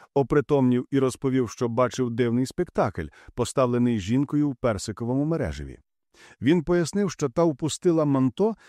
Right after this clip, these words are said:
і в ту плутанину хтось вдарив його по голові. Потім він упав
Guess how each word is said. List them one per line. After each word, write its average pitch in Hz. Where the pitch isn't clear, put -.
і 147
в 139
ту 196
плутанину 170
хтось 143
вдарив 156
його 147
по 139
голові. 131
Потім 160
він 165
упав 175